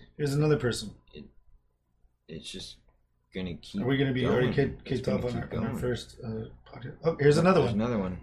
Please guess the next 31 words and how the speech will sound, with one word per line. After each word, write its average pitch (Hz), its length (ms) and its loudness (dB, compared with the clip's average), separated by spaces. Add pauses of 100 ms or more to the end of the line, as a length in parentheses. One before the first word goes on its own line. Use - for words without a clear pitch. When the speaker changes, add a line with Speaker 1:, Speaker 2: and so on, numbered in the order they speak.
Speaker 1:
This 156 320 6
person 120 440 4 (120)
doesn't 131 300 4
exist. 101 420 -4 (360)
This 143 200 0
Speaker 2:
Yeah. 147 60 2
Speaker 1:
is, 135 120 0
this 143 200 2
is 139 80 2
a, 143 80 8
a, 117 520 4 (100)
what 131 160 4
is 107 120 2
it? - 200 -8
A 147 180 8
I, 135 480 6
digital 135 680 4
reformation 135 680 0
of 113 160 -6 (220)
a 120 80 -4
bunch 127 260 2
of 143 60 -8
people? 180 440 -4
Speaker 2:
Yeah, 95 360 -6 (280)
like 76 240 -12
a, 78 140 -8 (360)
a 87 100 -8
face 117 400 -4
generator. 73 760 -8
Speaker 1:
Face 160 320 4
generator. 101 440 -6